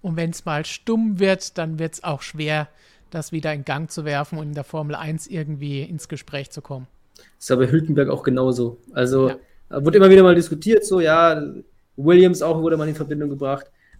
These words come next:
Speaker 2: aber da hat man nichts mehr gehört, gar nichts. Bis aus der mysteriösen, äh, Instagram-Post, wo er irgendwo einsteckt in ein <laughs> Flugzeug. Aber, äh, Grove wird es nicht gewesen sein.
Speaker 1: Der hat uns hier ja auch schwer beschäftigt, vor allen Dingen Gigi.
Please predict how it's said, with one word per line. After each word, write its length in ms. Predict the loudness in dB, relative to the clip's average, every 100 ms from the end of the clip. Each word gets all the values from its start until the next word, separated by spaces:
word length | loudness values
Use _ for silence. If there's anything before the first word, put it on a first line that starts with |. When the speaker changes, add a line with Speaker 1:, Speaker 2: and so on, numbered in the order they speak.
| -10
Speaker 2:
aber 220 | -6 -4
da 140 | -2 -2
hat 140 | -2
man 160 | -4 -2
nichts 320 | -2 -4 -8
mehr 140 | -8
gehört, 300 | -6 -8 -8
gar 220 | -8 -6
nichts. 400 | -8 -12 -18 -20 _ -12
Bis 140 | -8
aus 120 | -2
der 100 | 0
mysteriösen, 840 | 0 0 0 0 2 2 2 0
äh, 280 | -2 -2 -2
Instagram-Post, 840 | -2 -4 -2 -2 -2 0 0 -2 -2
wo 60 |
er 80 | -2
irgendwo 220 | -2 -4
einsteckt 420 | -2 -2 -2 -6 -2
in 60 |
ein 60 | -4
<laughs> 0 |
Flugzeug. 760 | 2 4 4 2 2 2 0 -8 -14 -14 -16 -16 -2
Aber, 600 | 2 6 6 4 2 -2
äh, 380 | -6 -6 -6 -10 -16 -20 _ _ _ _ _ -20 -20 -20 0
Grove 480 | 4 4 2 -8
wird 100 | -6
es 100 | -6
nicht 160 | -6 -8
gewesen 320 | -8 -6 -8
sein. 280 | -10 -10 -10 _ _ _
Speaker 1:
Der 160 | -4 -2
hat 160 | 0
uns 140 | -2 0
hier 140 | 0
ja 160 | 2 2
auch 180 | 0 -2
schwer 340 | -6 -2 -2
beschäftigt, 600 | -4 -6 -8 -8 -12 -10
vor 120 | -8
allen 120 | -6
Dingen 140 | -6 -6
Gigi. 400 | -10 -12 -12